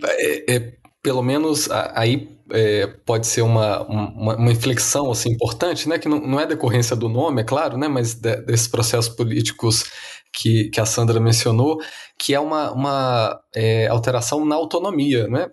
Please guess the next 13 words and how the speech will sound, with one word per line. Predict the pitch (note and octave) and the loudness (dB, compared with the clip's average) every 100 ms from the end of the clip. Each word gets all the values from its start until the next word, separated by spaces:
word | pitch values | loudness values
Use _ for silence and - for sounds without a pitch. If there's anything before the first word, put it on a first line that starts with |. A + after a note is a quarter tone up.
| - | -10
que | - | -2
é | A#2 | 0
um, | B2 A#2 | 0 -2
a-, | G2 - | -4 0
algo | A2+ A#2 B2 | 0 0 0
fundamental, | A#2+ - - C3 C3 B2+ A#2 C#3+ - - | -2 -6 -4 -2 0 -2 -2 -6 -8 -4
a | A#2 | -2
autonomia | A#2 A#2+ B2 B2 C3 | 0 0 0 0 0
política, | - B2+ A#2 D#3+ - - F3+ F3 _ | -2 -2 0 0 -2 -2 -2 -2 _
né, | A#2 A#2+ B2 | -2 0 2
dos | A#2 A2+ | 2 4
entes | A#2 A#2 - | 4 2 0
subnacionais. | - A2+ A2+ A2 - G#2+ A2 C#3 E3 - | 0 0 2 0 0 0 2 0 -2 -6